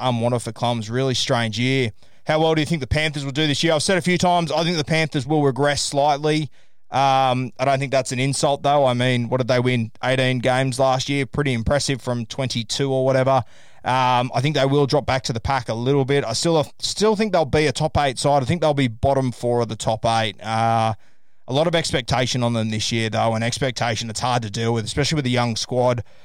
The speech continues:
A lot of experience has walked out of that building too, so I'm a little bit worried about the Panthers.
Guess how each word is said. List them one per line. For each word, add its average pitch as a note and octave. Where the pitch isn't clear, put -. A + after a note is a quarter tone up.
A A#2+
lot D#3+
of D#3
experience D3+
has C3+
walked C#3+
out D3
of C#3+
that C3+
building C#3
too, C#3
so C3+
I'm B2
a A#2+
little C#3
bit C3
worried A#2+
about A#2
the G#2
Panthers. A2